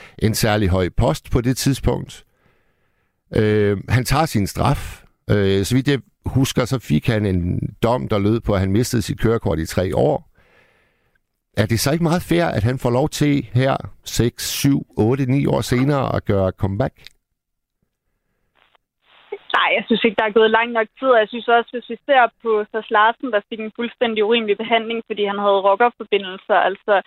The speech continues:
Speaker 2: hvad er det for nogle forbindelser, Jakob Engel Schmidt har, hvis han kan gå ud og købe kokain? Jeg tror da ikke, de er meget bedre.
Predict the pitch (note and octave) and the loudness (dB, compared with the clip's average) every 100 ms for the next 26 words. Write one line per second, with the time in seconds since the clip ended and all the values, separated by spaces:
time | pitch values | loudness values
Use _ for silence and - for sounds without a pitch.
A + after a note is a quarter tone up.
0 | - - - - G#3 G#3+ - G#3 - - | -6 -16 -10 -2 0 0 -6 -14 -4 0
1 | A3+ G3+ G#3 F#3+ G3+ G3+ F#3+ A3 G#3+ G#3+ | 0 0 0 0 -4 -12 -8 -2 0 2
2 | G#3 F#3+ - F#3+ - G#3 - G#3 G3+ - | 0 -2 -8 -10 -6 -6 -2 -2 -2 -2
3 | G#3 - G3+ A3 A3 G3+ - G3 - G3+ | -6 -6 -2 0 0 -4 -6 -4 0 2
4 | G3 - G#3+ G3+ G3+ G3 G3+ G3+ | 2 0 0 2 2 0 0 0